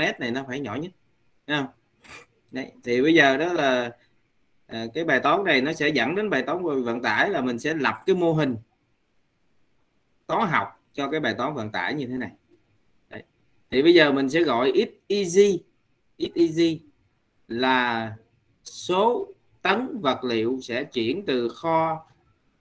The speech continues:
K I đến công trường C G. Thấy không? Thì em thấy ở đây là cái Y nó mình nó chạy từ một đến hai. Còn G á là nó là bằng một, hai, ba. Đấy.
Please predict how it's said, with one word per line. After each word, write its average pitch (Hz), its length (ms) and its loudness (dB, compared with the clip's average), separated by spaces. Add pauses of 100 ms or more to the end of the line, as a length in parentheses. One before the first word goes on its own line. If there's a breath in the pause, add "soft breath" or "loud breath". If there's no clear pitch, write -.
(100)
K 165 300 8
I 180 320 6 (480)
đến 170 280 -4
công 156 220 -2
trường 120 320 0
C - 120 -10
G. 143 260 0 (1040)
Thấy 143 140 -4
không? 117 180 -6
Thì 120 100 0
em 143 160 -2
thấy 165 160 0
ở 175 80 2
đây 143 200 4
là 131 140 0
cái 165 180 -2
Y 147 280 4
nó 147 100 -4
mình 123 260 -4
nó 139 160 -6
chạy 110 240 -4
từ 123 100 -2
một 107 220 -6
đến 151 100 -6
hai. 143 260 0 (720)
Còn 117 200 -4
G 131 100 0 (220)
á 160 120 2
là 120 200 0
nó 135 200 -6
là 135 180 -2
bằng 110 220 -4
một, 104 180 -8
hai, 127 100 -8
ba. 123 280 -4 (1200)
Đấy. 120 200 -14